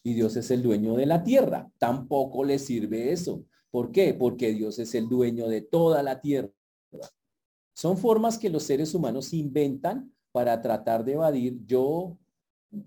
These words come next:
no quiero jurar en el nombre de Dios.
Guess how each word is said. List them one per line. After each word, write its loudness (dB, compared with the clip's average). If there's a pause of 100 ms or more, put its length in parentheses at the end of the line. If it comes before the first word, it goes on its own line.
(340)
no -6
quiero 2
jurar 0
en -4
el -4
nombre -4
de -4
Dios. -14